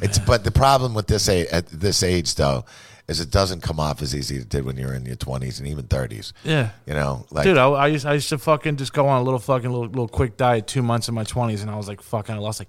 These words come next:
Speaker 2: thirty
Speaker 1: Yeah,
Speaker 2: pounds.
Speaker 1: I would hit the gym for six months, and I'd be in great shape.
Speaker 2: Yeah.
Speaker 1: Now it's like, I've been hitting the gym for six months, and I'm just starting to see results, so.
Speaker 2: I'm just looking at your bank account going, "My bank account's getting skinnier than my waistline."
Speaker 1: Well, my,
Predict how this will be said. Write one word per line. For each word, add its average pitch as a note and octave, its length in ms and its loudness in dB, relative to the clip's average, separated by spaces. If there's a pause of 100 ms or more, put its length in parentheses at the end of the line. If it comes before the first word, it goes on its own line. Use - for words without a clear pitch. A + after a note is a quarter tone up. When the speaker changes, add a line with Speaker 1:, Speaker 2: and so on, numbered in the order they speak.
Speaker 2:
thirty F#2+ 340 -8
Speaker 1:
Yeah, D2+ 160 0
Speaker 2:
pounds. C2 180 -4
Speaker 1:
I F#2+ 140 4
would G2+ 80 0
hit G2+ 140 -2
the F2+ 80 -6
gym F#2 180 -2
for F2 100 -4
six - 300 -4
months, D2+ 220 -2
and D#2 80 -4
I'd C#2 100 -4
be D2+ 100 -2
in C#2 60 -6
great C#2 260 -4
shape. D2+ 260 -6 (380)
Speaker 2:
Yeah. C3+ 160 -14
Speaker 1:
Now D#2 200 2
it's D2 140 -2
like, D2 240 0
I've C#2 80 -6
been D2+ 120 -4
hitting D2+ 120 -8
the C2+ 80 -12
gym C#2 180 -8
for - 100 -8
six - 260 -6
months, C#2+ 240 -6
and C#2+ 100 -6
I'm C2 60 -12
just D#2 200 -4
starting C#2+ 220 -6
to B1+ 80 -12
see - 140 -6
results, A#1+ 480 -10
so. - 120 -4
Speaker 2:
I'm A#2 60 0
just - 160 -2
looking B2 200 2
at B2+ 60 6
your A#2 100 2
bank B2 260 2
account A#2+ 180 -2
going, G#2+ 140 -4
"My F#2+ 100 -6
bank C3+ 360 0
account's C3 200 0
getting A2 180 -2
skinnier C3+ 420 2
than B2+ 100 2
my A2+ 80 2
waistline." C3 500 2
Speaker 1:
Well, A#2+ 160 8
my, A2+ 140 2